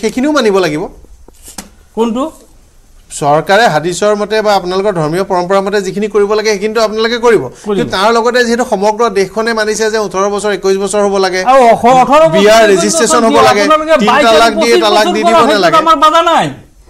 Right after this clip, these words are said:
Speaker 2: বাইছ বছৰ, পঁচিছ বছৰ কৰক, আমাৰ বাধা নাই। কিন্তু আমাৰ কথাটো হৈছে যে বাল্য বিবাহ আমি বিৰোধ কৰি আছোঁ। বাল্য বিবাহ আমাৰ দলৰ পৰা কোনো ধৰণৰ প্ৰশ্ৰয় নিদিয়ে। আমি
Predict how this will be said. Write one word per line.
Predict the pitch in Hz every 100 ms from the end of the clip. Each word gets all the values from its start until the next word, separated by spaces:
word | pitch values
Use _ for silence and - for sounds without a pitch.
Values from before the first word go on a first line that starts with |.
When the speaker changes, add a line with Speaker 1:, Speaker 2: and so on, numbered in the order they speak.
| - - -
Speaker 2:
বাইছ | 139 170 240 254
বছৰ, | 294 330 339
পঁচিছ | 294 294 370 359
বছৰ | 302 339 285
কৰক, | 320 -
আমাৰ | 285 285
বাধা | 262 247 233
নাই। | 208 139 - - - _ _
কিন্তু | 233 247
আমাৰ | 220 160 208 302 311
কথাটো | 294 285 269
হৈছে | 233 208 277 320 - - - 143
যে | 185 269 269 - _ _ -
বাল্য | 135 185 240
বিবাহ | 254 269 285
আমি | 262 226 220
বিৰোধ | 180 214 214
কৰি | 185 185 226
আছোঁ। | 233 226 254 254 - _ - 139
বাল্য | 180 208
বিবাহ | 240 247 254
আমাৰ | 220 240 202
দলৰ | 208 226 233
পৰা | 240 240
কোনো | 226 214 247
ধৰণৰ | 214 247 254 247
প্ৰশ্ৰয় | 247 240 202 247 240
নিদিয়ে। | 233 240 254 285 - _ _ -
আমি | 160 220